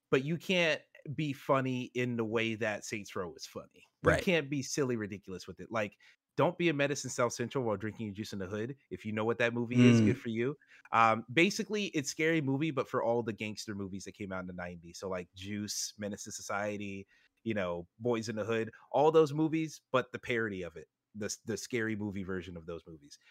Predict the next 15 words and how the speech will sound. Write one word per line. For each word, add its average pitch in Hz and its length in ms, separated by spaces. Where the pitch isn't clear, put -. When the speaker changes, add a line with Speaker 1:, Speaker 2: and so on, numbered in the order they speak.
Speaker 1:
That's 117 220
what 110 80
Drinking 101 280
Your 87 80
Juice 92 180
in 92 60
the 80 60
Hood 85 220
was. - 280
Um, 104 400
Saints 220 320
Row 180 180
one 139 260
and 160 100
two 113 360